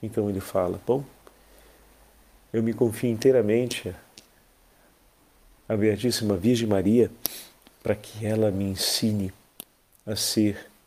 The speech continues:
um amigo da cruz de Nosso Senhor e estar aos pés de sua cruz. São João Maria Vianney, escrevendo sobre o Evangelho de hoje, tem as seguintes palavras.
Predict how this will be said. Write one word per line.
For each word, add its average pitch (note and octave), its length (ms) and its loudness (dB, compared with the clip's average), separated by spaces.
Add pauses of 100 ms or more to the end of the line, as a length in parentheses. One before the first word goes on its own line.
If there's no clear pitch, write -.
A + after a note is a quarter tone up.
(200)
um G2 120 -4
amigo G2 320 0
da F#2+ 120 0
cruz F#2+ 400 -2
de F2+ 120 -4
Nosso F2 320 -4
Senhor F2 440 -4 (640)
e G2+ 60 -6
estar F#2+ 400 -2
aos F2+ 240 -2
pés F2 360 -6
de F2+ 120 -4
sua - 220 -2
cruz. - 520 -6 (1900)
São D#3 280 4
João C#3 160 4
Maria B2 280 4
Vianney, G#2 440 2
escrevendo F#2+ 640 -2
sobre G#2+ 340 2
o G2 120 2
Evangelho F2+ 520 0
de E2 160 -6
hoje, F2 380 0 (600)
tem B2 200 2
as A#2 160 2
seguintes A2+ 560 0
palavras. D#2+ 760 -2